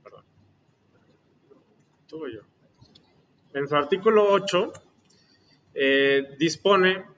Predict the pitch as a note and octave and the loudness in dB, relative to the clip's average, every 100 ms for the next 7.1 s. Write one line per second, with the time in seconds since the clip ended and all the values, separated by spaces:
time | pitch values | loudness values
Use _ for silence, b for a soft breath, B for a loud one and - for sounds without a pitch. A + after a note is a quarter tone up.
0 | - D3 C3+ B2+ B2+ B2 B2+ B2 D#3+ F3 | -8 -2 0 0 0 -2 -4 -2 -2 0
1 | F3 D3+ C#3+ - A#2+ C3+ D3+ E3 D#3+ D3+ | 0 -2 -4 -10 -8 -6 -4 -4 -2 -2
2 | - D#3+ D#3+ D#3+ D#3 - C3+ C3 _ C#3+ | -2 0 0 0 -2 -4 -6 -8 _ -4
3 | D3+ E3+ G3 F#3+ F#3+ E3+ D3+ D3 C3+ C#3+ | -2 0 0 0 0 -2 -2 0 0 -2
4 | C#3+ C3 A#2+ C3+ D3+ D#3 B2+ A#2 B2 _ | -4 -4 -6 -6 -4 -2 -2 -4 -8 _
5 | _ _ _ - D3 D3 C#3+ C3+ C3 D3+ | _ _ _ -2 0 0 -2 -4 -2 -2
6 | D3+ E3+ D#3+ C#3+ C#3+ - D3+ B2 C3 C3 | -2 -2 -2 -4 -4 -2 0 -2 -4 -6
7 | C3 | -6